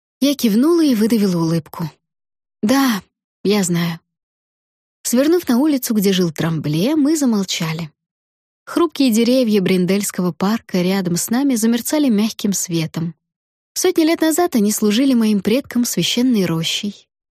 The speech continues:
Когда же власть в Бельтерии захватила церковь, власти попытались сжечь деревья дотла и потерпели в этом сокрушительную неудачу.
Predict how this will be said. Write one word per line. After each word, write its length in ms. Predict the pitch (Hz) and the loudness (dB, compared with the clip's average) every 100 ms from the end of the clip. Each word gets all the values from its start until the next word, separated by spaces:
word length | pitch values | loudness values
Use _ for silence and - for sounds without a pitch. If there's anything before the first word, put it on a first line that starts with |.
| _ _ _ | _ _ _
Когда 280 | - 185 190 | -2 0 2
же 140 | 185 | 2
власть 320 | 196 196 190 190 | 0 0 0 0
в 40 | |
Бельтерии 680 | 180 185 - 202 190 170 165 | 0 0 0 0 0 0 0
захватила 540 | 175 180 185 180 165 | -2 -2 -2 -2 -2
церковь, 640 | - 247 311 - 175 - _ - | -2 -2 -2 -4 -6 -8 _ -2
власти 360 | 220 294 - | 0 0 -2
попытались 720 | 240 240 240 262 254 233 - - | -4 -2 -2 0 0 -2 -6 -2
сжечь 540 | 214 208 262 226 - | -2 2 0 0 -4
деревья 440 | 180 185 196 214 170 | 0 0 2 0 0
дотла 460 | 170 - 151 147 - _ _ - | -2 -4 -6 -6 -10 _ _ -4
и 80 | |
потерпели 460 | 247 302 320 349 262 | -2 -2 0 0 2
в 40 | 175 | 2
этом 180 | 170 | 0
сокрушительную 920 | 165 160 - 151 - 247 277 254 240 | -2 -4 -4 -4 -2 -2 0 2 2
неудачу. 680 | 214 185 160 143 165 - - | 2 0 -2 -4 -6 -8 -10